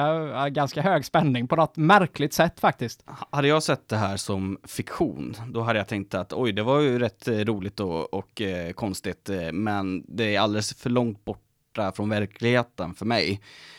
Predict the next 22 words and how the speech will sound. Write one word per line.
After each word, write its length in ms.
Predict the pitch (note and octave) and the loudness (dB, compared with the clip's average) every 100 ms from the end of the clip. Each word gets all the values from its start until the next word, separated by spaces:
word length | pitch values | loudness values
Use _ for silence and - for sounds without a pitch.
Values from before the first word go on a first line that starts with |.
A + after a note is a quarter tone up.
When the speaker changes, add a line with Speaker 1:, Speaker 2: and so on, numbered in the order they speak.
| - | -10
Speaker 2:
Eh, 460 | G#2 G2+ G2 F#2+ G#2+ | -6 -4 -2 -2 2
men 340 | A#2 A#2 A2 | 4 4 4
nu 280 | A2 A#2 B2 | 2 4 8
är 140 | C#3 | 8
det 60 | C3 | 8
ju 60 | G#2 | 4
här 140 | G2+ | 0
på 120 | - | 0
riktigt, 640 | A2 - - A2 - - G#2 | -4 -4 -2 -2 -2 -8 -4
eh, 180 | G2 G2 | -2 0
och 380 | F#2 G#2 A2 G2+ | 0 0 -2 0
det 100 | A2 | 0
är 340 | G#2+ A2 G#2+ | 0 0 -2
knappt 360 | - - A2+ - | -2 -2 -4 -4
som 160 | - | -4
man 120 | G#2+ G#2 | -4 -4
tror 180 | A#2+ | -4
sina 180 | G#2 G#2 | -4 -2
ögon. 380 | G#2+ G#2+ A2+ G2 | -2 -2 -2 -2
Man, 340 | G#2+ A#2 G#2 G#2+ | 0 -2 -2 -2
man, 160 | A2+ | -2
eh, 240 | F2+ A2 | -2 -2